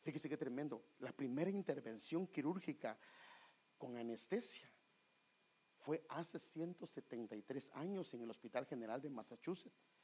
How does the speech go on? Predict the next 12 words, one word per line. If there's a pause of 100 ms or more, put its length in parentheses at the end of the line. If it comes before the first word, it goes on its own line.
en
mil
ochocientos
cuarenta
y
seis. (1700)
Lo
increíble,
hermanos,
es
que
antes,